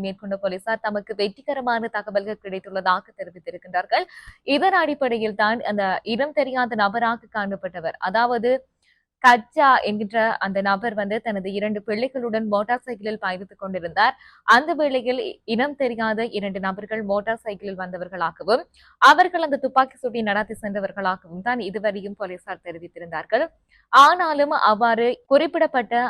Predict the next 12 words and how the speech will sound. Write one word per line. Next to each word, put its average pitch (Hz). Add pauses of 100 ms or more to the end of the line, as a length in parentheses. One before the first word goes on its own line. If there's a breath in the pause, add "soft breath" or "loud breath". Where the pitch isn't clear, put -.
(120)
அந்த 208
நபர்களில் 214
அந்த 190
துப்பாக்கிதாரியை 208
நேற்றைய 196
தினம் 196
போலீசார் 185
கைது 175
செய்திருக்கின்றனர். 190 (340)
இந்த 240 (100)
நபர் 254 (100)
நாற்பத்தி 247